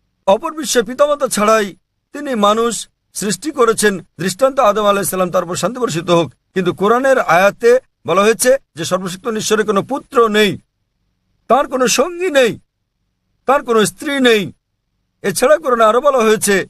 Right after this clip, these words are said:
যে যদি আল্লাহ সন্তান গ্রহণ করতেন তাহলে বলুন, "আমি প্রথম তার সামনে মাথা নত করতাম।" এর অর্থ এই নয় যে আল্লাহর পুত্র আছে। এখানে বলা হয়েছে আল্লাহর সন্তান গ্রহণের প্রশ্নই আসে না, কারণ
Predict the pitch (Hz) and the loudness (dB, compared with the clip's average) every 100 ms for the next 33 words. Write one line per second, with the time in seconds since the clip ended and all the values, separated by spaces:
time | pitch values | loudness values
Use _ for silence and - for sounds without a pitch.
0 | _ _ 120 175 147 233 220 185 - _ | _ _ -2 0 2 0 0 -6 -12 _
1 | _ _ _ - 240 311 285 202 208 226 | _ _ _ -2 0 0 -2 -2 -4 -6
2 | 208 208 220 302 269 208 226 196 - 196 | -4 -2 -4 -4 -8 -2 -2 -2 -2 0
3 | 214 220 196 135 180 226 269 208 185 214 | 0 -2 -6 -6 -4 -2 -2 -2 -2 -4
4 | 233 262 233 196 202 180 196 214 202 160 | -2 -2 -2 -2 0 0 0 -4 -2 -4
5 | 131 160 117 80 _ _ _ _ _ _ | 0 0 0 -8 _ _ _ _ _ _
6 | _ _ _ _ _ _ _ _ 214 240 | _ _ _ _ _ _ _ _ 4 4
7 | 247 277 320 311 277 233 220 208 202 196 | 2 -4 -8 -2 0 2 2 0 -4 -10
8 | 247 220 196 175 160 165 170 180 202 - | -8 -2 -2 -2 -6 -2 2 2 2 2
9 | 240 - 156 208 269 214 160 165 240 220 | 0 2 -4 0 -2 -2 -4 -4 -6 -2
10 | 226 254 - 214 - 320 277 208 185 160 | 0 0 -2 -2 -2 -2 0 0 0 0
11 | 131 170 233 277 | 2 2 2 0